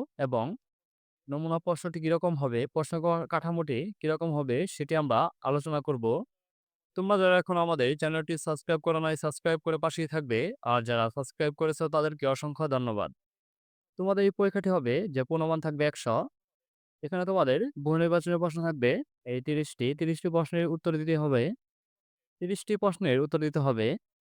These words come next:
তারপর তোমাদের এখানে সংক্ষিপ্ত প্রশ্ন থাকবে পনেরোটি। এই পনেরোটির মধ্যে তোমাদের যে কোনো দশটি প্রশ্নের উত্তর দিতে হবে। তারপর হচ্ছে সৃজনশীল।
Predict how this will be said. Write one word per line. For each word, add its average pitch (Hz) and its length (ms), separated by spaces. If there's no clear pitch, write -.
তারপর 180 280
তোমাদের 202 320
এখানে 139 240
সংক্ষিপ্ত 170 360
প্রশ্ন 175 300
থাকবে 156 340
পনেরোটি। 185 500
এই 131 200
পনেরোটির 185 460
মধ্যে 165 320
তোমাদের 147 340
যে 139 140
কোনো 147 220
দশটি 143 280
প্রশ্নের 147 440
উত্তর 156 240
দিতে 156 180
হবে। 117 300
তারপর 185 280
হচ্ছে 208 320
সৃজনশীল। 170 580